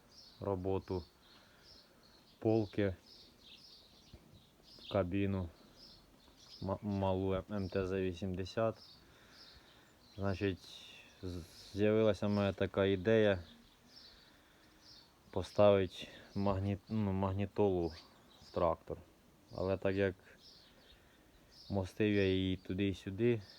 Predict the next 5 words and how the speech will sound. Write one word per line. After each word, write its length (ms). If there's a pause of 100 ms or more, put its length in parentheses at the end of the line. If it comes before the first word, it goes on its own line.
с-, 220
скрізь 340
вона 280
заважає. 680 (2250)
І 520